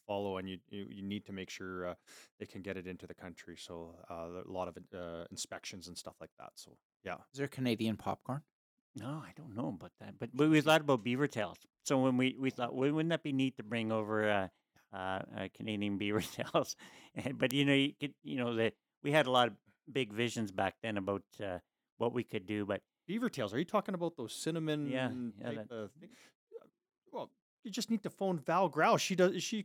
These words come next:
Speaker 1: makes a killer beaver tail. Remember, she was making 'em all that Canusa, Canusa Ridge that
Speaker 3: Yeah.
Speaker 1: one year? Oh,
Speaker 3: Yeah.
Speaker 1: amazing.
Speaker 3: But if we
Speaker 1: Shout out
Speaker 3: can't,
Speaker 1: to,
Speaker 3: yeah.
Speaker 1: shout out to Val. Yeah, we need her to
Speaker 3: Yeah.
Speaker 1: come back here. We might have to bring her
Speaker 2: We
Speaker 1: with
Speaker 2: get
Speaker 1: us.
Speaker 2: subcontractor.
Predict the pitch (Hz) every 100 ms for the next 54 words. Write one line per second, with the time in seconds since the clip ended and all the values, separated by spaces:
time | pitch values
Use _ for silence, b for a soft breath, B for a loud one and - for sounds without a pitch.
0 | 208 202 202 196 - 233 359 175 123 107
1 | - 95 87 170 226 247 208 220 247 220
2 | 220 220 - - 220 214 208 196 _ _
3 | _ - 202 - 170 156 339 - 214 202
4 | 220 233 381 - _ _ _ _ _ 320
5 | 170 104 196 403 - 90 - B B B
6 | B B 120 120 135 294 131 123 101 -
7 | 233 254 214 165 156 110 104 120 117 131
8 | 160 170 165 151 147 165 139 127 107 110
9 | 104 107 113 135 156 139 160 - 113 139
10 | 127 120 113 110 123 110 - 101 - 90